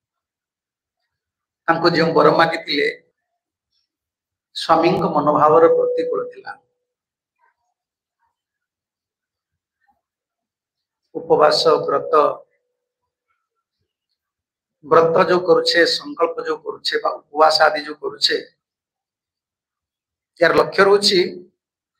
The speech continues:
କେମିତି ଭଗବାନଙ୍କୁ ଆମେ ଖୁସି କରିବା, ସନ୍ତୁଷ୍ଟ କରିବା? କେହି କେହି ପ୍ରଶ୍ନ କରିପାରନ୍ତି, ଉପବାସରେ କାହିଁକି, ବ୍ରତମାନଙ୍କରେ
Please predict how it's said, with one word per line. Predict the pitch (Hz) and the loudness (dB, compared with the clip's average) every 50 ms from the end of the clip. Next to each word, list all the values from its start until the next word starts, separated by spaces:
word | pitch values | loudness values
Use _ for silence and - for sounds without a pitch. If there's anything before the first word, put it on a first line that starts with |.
| _ _ _ _ _ _ _ _ _ _ _ _ _ _ _ _ _ - | _ _ _ _ _ _ _ _ _ _ _ _ _ _ _ _ _ -10
କେମିତି | 175 185 180 - | -4 2 2 4
ଭଗବାନଙ୍କୁ | - - 139 165 175 185 180 175 170 180 | 4 4 2 4 4 4 2 2 0 -2
ଆମେ | 180 - - | -2 -2 -12
ଖୁସି | - - - - - 165 | -16 -8 -6 -6 -6 0
କରିବା, | - 151 151 123 - 131 | 0 0 0 0 -4 -8
ସନ୍ତୁଷ୍ଟ | - - - 139 139 139 160 160 156 - 160 - 139 | -10 -10 -10 -12 -14 -12 -12 -12 -12 -12 -12 -16 -16
କରିବା? | 135 131 135 _ - _ _ _ _ _ _ _ _ _ _ _ _ _ _ _ _ _ _ _ _ _ _ _ _ _ _ _ _ _ _ _ _ _ _ _ _ _ _ _ _ _ _ _ _ _ _ _ _ _ _ _ _ _ _ _ _ _ _ _ _ _ _ _ _ _ _ _ _ _ _ _ _ _ _ _ _ _ _ _ _ _ _ - | -18 -20 -20 _ -20 _ _ _ _ _ _ _ _ _ _ _ _ _ _ _ _ _ _ _ _ _ _ _ _ _ _ _ _ _ _ _ _ _ _ _ _ _ _ _ _ _ _ _ _ _ _ _ _ _ _ _ _ _ _ _ _ _ _ _ _ _ _ _ _ _ _ _ _ _ _ _ _ _ _ _ _ _ _ _ _ _ _ 0
କେହି | 180 180 | 0 0
କେହି | 185 190 185 180 | 0 -2 -2 0
ପ୍ରଶ୍ନ | 175 160 - - 185 185 180 | 0 0 0 0 -2 -2 0
କରିପାରନ୍ତି, | 165 175 170 170 - 160 151 - - - - - - - _ _ _ _ _ _ _ _ | 0 0 -2 0 -2 0 0 0 -2 -6 -14 -18 -20 -20 _ _ _ _ _ _ _ _
ଉପବାସରେ | - - _ 190 208 220 220 214 214 214 214 | -20 -18 _ 2 4 4 4 4 2 0 0
କାହିଁକି, | 208 214 190 185 202 202 196 202 175 156 151 160 - _ _ _ _ _ _ _ _ _ _ _ _ _ _ _ _ _ _ _ 143 | 2 0 0 0 0 -6 -6 -6 -6 -6 -6 -10 -16 _ _ _ _ _ _ _ _ _ _ _ _ _ _ _ _ _ _ _ 2
ବ୍ରତମାନଙ୍କରେ | 160 165 165 165 202 196 202 196 202 190 202 - | 2 2 4 4 4 4 4 4 4 2 2 0